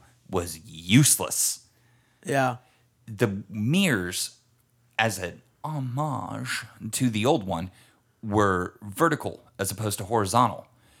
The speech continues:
Speaker 1: which means that even though you have those huge blind spots, you can't even rely on your mirrors because they're too skinny. You can see up and down for days.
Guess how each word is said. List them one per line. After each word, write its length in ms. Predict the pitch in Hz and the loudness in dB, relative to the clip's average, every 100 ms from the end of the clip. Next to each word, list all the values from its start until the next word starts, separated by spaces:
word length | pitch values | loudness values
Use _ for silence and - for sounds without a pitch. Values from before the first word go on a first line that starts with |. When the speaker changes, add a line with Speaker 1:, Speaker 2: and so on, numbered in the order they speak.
| _ - - - | _ -20 -18 -2
Speaker 1:
which 240 | 127 127 | 0 2
means 320 | 127 127 123 107 | 4 4 4 6
that 380 | 113 104 - - | 8 8 4 -6
even 300 | 135 135 147 | -4 -2 0
though 100 | 135 | 2
you 180 | 131 117 | 0 0
have 180 | 123 120 | -2 0
those 220 | 110 - | 0 0
huge 280 | 123 113 - | -2 -4 -2
blind 300 | 120 151 160 | 0 2 0
spots, 400 | - 85 87 - | 0 -2 -2 -8
you 120 | 104 117 | -6 -6
can't 260 | 147 151 | -2 0
even 220 | 143 120 101 | 0 -2 -4
rely 340 | 98 120 131 | -2 0 2
on 160 | 113 104 | 2 0
your 140 | 92 | 0
mirrors 580 | 90 95 135 170 117 95 | 0 0 0 0 0 -2
because 380 | 104 - 101 - | -6 -8 -8 -4
they're 120 | 98 | -4
too 260 | - 113 | -4 -6
skinny. 580 | 92 - - 180 104 - _ _ _ _ | -4 -4 -2 -2 -2 -8 _ _ _ _
You 120 | 135 | -4
can 160 | - 120 | -2 0
see 260 | - 135 - | 0 0 2
up 180 | 143 123 | 2 2
and 120 | 110 | 6
down 260 | 165 170 | 8 8
for 140 | 135 113 | 4 -2
days. 680 | 107 202 214 95 - - | 4 4 4 0 -6 -10